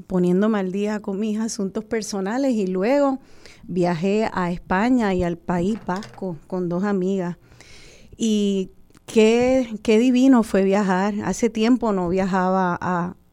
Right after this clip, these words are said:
a fuera de Puerto Rico y Estados Unidos. Y la verdad que, eh, es un, es un lujo viajar y, y a la misma vez una necesidad para mí poder ver,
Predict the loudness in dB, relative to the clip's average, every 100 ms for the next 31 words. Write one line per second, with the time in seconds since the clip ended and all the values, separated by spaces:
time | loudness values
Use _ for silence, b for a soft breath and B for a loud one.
0 | -20 -16 -16 -4 0 2 2 0 -4 -4
1 | -4 -4 -2 -4 -4 -4 -4 -2 -2 0
2 | 2 0 -2 -6 b b b b -2 2
3 | 2 2 2 2 2 2 2 2 0 -4
4 | -12 _ _ -20 -8 -4 -2 -4 -2 0
5 | 2 4 4 2 0 0 4 4 4 4
6 | 2 0 -2 -6 -2 -2 -2 -2 -2 -4
7 | -12 b b b b b -8 -4 -2 0
8 | -2 -4 -10 _ _ _ 0 2 4 4
9 | 6 6 6 6 4 4 4 6 6 6
10 | 2 0 2 4 2 0 -6 _ _ 2
11 | 2 2 2 4 4 4 0 B B B
12 | B B 2 4 6 4 4 6 6 4
13 | 0